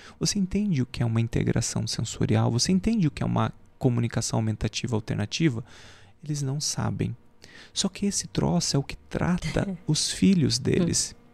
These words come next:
Speaker 2: Hum.
Speaker 1: E como é que você não vai saber profundamente sobre aquilo que tá salvando o teu filho? Porque é isso. Eu tenho o Noah com dois anos não funcional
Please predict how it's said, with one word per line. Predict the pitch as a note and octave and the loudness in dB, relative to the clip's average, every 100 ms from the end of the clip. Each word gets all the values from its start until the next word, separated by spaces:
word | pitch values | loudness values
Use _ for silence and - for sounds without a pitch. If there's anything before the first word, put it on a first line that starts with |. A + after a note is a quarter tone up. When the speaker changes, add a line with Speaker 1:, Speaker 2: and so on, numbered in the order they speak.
| - | -20
Speaker 2:
Hum. | - - - | -20 -12 -6
Speaker 1:
E | |
como | - G#3 | 0 2
é | B3 | 0
que | - | 0
você | F#3+ F#3 F#3 | -2 0 -2
não | F3+ | 0
vai | D3+ F#3+ | 0 -2
saber | - E3 A#2+ A#2 A#2+ E3+ - - - - - D#3+ | -2 -2 0 2 4 2 -2 -20 -20 -2 6 6
profundamente | D#3 - F#3+ A#3+ F#3+ C3+ A#2 A2+ C3+ - - - - | 4 -2 -2 0 2 2 2 2 0 -4 -10 -18 -4
sobre | - D#3+ | 0 2
aquilo | D#3 F3 E3+ | 2 0 -2
que | - | -2
tá | E3+ | -2
salvando | - - F#3+ C#3 B2 D3+ F#3 E3 A#2+ | 0 2 2 2 2 4 8 6 6
o | |
teu | - | 2
filho? | - - C2+ - - - _ _ _ | 0 -2 -2 -4 -8 -18 _ _ _
Porque | - G2+ F#2+ | 2 4 4
é | |
isso. | C3+ F#3 C3 - - - - | 6 6 4 0 -6 -14 -6
Eu | - A2 | -4 0
tenho | G2+ G2 | 2 2
o | G2+ | 2
Noah | G2+ G2 F#2 - - | 4 6 6 2 -2
com | - G#2 | -2 2
dois | G2+ G2 G#2 | 4 4 2
anos | E2 G2 - - | 2 -2 -6 -2
não | A2+ G#2 | 0 0
funcional | - A2 - F#2+ F2+ G#2 | 0 -4 0 2 4 4